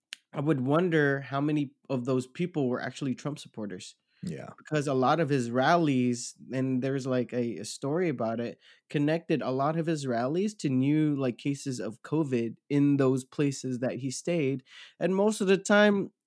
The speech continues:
Speaker 1: during those rallies, he just left those folks out in the cold. <laughs>
Speaker 2: Mm-hmm.
Speaker 1: Like, I think one in, like, Ohio, he just left them out in the freezing cold, no place to go.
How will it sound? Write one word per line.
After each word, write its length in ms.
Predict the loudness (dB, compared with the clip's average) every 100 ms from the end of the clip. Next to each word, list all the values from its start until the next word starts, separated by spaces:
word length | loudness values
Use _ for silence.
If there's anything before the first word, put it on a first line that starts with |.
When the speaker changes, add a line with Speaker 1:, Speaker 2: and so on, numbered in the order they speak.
| -6 4
Speaker 1:
during 260 | 6 6
those 220 | 8 8
rallies, 520 | 8 6 8 6 6 2
he 120 | 0
just 200 | 0 2
left 320 | 4 4 2 4
those 320 | 6 6 4
folks 340 | 4 4 2 0
out 200 | 2 2
in 120 | 0
the 100 | 0
cold. 640 | -2 0 4 6 6 4 -2
<laughs> 40 | -20 -16
Speaker 2:
Mm-hmm. 240 | -2 2
Speaker 1:
Like, 140 | 2 2
I 100 | 0 0
think 220 | 0 0
one 240 | 0 2 4
in, 120 | 4
like, 240 | 4 2
Ohio, 720 | 0 -2 0 0 2 2 0 -2 2
he 160 | 2
just 180 | 4 0
left 300 | 2 2 2
them 140 | 2
out 120 | 4 4
in 60 |
the 60 | 2
freezing 380 | -2 -2 -2 -4
cold, 280 | -4 -2 -2
no 160 | -2
place 340 | -4 -6 -6 -6
to 100 | -8
go. 440 | -6 -4 -4